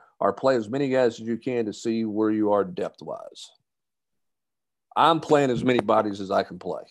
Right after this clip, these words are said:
in this game is what I'm doing. I mean, yeah, you wanna be crisp early in the game,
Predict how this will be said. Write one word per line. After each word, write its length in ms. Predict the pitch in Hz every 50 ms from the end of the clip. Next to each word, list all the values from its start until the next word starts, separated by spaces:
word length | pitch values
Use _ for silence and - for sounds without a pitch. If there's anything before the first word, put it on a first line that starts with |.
| _ _ -
in 140 | - 92 92
this 160 | 90 - -
game 220 | - 78 82 - -
is 160 | - - -
what 140 | 101 98 92
I'm 140 | 90 87 85
doing. 240 | - 80 62 55 _ _ _ -
I 80 | 110 110
mean, 140 | 110 110 110
yeah, 180 | 120 127 123
you 160 | 123 123 127
wanna 180 | 127 135 131 123
be 100 | 120 120
crisp 400 | - - - 131 127 113 - -
early 280 | 117 117 120 120 117 117
in 60 | 113
the 60 | 117
game, 400 | 110 117 120 120 120 113 110 110